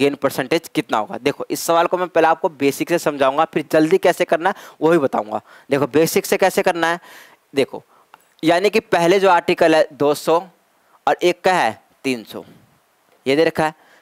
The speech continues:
यानी पहले पर कितने का प-, प्रॉफिट हो रहा है, गेन कितने का हो रहा है? पाँच परसेंट, यानी आप दो सौ का पाँच परसेंट निकालोगे, दो सौ, प-, दो सौ का पाँच परसेंट कितना होगा? देखो सीधा सीधा कटेगा, कितना आ गया? दस। यानी पहले आर्टिकल पे दस रुपये का फ़ायदा हो रहा है, दूसरे पे,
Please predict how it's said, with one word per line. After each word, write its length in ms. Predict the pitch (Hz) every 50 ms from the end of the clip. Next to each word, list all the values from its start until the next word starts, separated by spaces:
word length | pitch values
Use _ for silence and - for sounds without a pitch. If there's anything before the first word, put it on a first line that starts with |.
| _ -
यानी 240 | 135 156 175 196 202
पहले 360 | - - 190 175 175 175 190
पर 160 | 190 - 214
कितने 360 | - - 196 - - 202 214
का 100 | 190 208
प-, 220 | 202 - - 175 147 - _ _ _ _ -
प्रॉफिट 340 | 165 180 170 - 208 208 202
हो 60 | 202
रहा 120 | 185 165 135
है, 160 | 135 139 120
गेन 180 | 139 170 180 185
कितने 260 | - 196 - 202 214
का 80 | - 196
हो 40 | 175
रहा 100 | 151 131
है? 80 | - -
पाँच 220 | 147 147 147 - -
परसेंट, 440 | - 135 117 - 135 117 104 - -
यानी 280 | 123 127 135 143 160 170
आप 240 | - 156 151 143 123
दो 120 | 160 151
सौ 160 | 139 - 160 151
का 120 | 160 156
पाँच 300 | - - 147 143 143 -
परसेंट 300 | - 143 139 - 156 147
निकालोगे, 420 | 139 120 - 117 110 110 110 110 101 - _ _ _ _ -
दो 180 | - 143 151 151
सौ, 120 | - 175 -
प-, 160 | - 160 - - -
दो 200 | 143 135 139 143
सौ 160 | 143 - 165
का 80 | 160 175
पाँच 260 | 160 - 165 165 160 -
परसेंट 300 | - 160 - 180 170 -
कितना 260 | - - - - 170
होगा? 160 | 147 123 120
देखो 180 | 117 123 - 123
सीधा 240 | - 147 139 156
सीधा 220 | 151 - 151 165 160
कटेगा, 360 | - 147 127 131 127 143 147 - - - - - _ _ -
कितना 200 | 151 - 170 170
आ 40 |
गया? 140 | 160 143 120 104 - -
दस। 320 | 104 - - - - - _ _ _ _ _ -
यानी 240 | 131 156 165 190
पहले 360 | 190 - - 165 156 160 175 185
आर्टिकल 340 | 175 165 - 175 - 180
पे 140 | 165 - 180 151
दस 220 | - - - -
रुपये 200 | 151 143 - 165
का 80 | 156 170
फ़ायदा 300 | - - 127 120 120 123
हो 100 | 120 123
रहा 100 | 131 143
है, 60 | 139 127
दूसरे 300 | 143 151 - - 160 165
पे, 120 | -